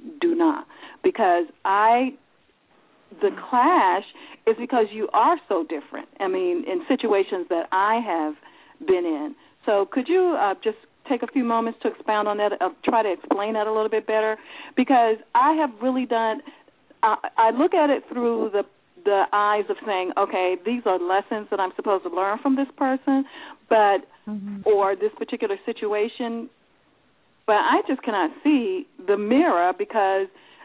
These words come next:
Speaker 1: the the clashes and the differences are so extreme.
Speaker 2: I, I understand exactly what, what you're saying. And it, it's probably the connection that you have,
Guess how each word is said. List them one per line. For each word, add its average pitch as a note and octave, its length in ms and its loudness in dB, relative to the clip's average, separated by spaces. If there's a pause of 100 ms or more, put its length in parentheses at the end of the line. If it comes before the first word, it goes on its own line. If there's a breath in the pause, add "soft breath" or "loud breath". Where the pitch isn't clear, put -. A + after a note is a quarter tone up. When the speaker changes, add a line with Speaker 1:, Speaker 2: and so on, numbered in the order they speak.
(120 loud breath)
Speaker 1:
the G#4+ 200 2 (400)
the G#3+ 100 2 (120)
clashes C4 580 0 (100)
and G#3+ 140 -8
the G#3 60 -8
differences B3+ 600 -2
are G3+ 240 -2 (120)
so G#3 260 4
extreme. D4 680 -2 (2250 loud breath)
Speaker 2:
I, F#3 140 0 (160)
I G3 320 -2
understand G#3 520 -2
exactly F#3+ 560 -4
what, G3 300 -4
what F3+ 180 -4
you're F3+ 140 -4 (140)
saying. D#3 440 -4 (720 loud breath)
And G3 140 4
it, F#3 80 -2 (120)
it's F#3+ 160 0 (300)
probably A3 440 -2
the F3+ 120 -4
connection F#3+ 640 -2
that - 140 -8
you D#3+ 100 -4
have, C#3 440 -4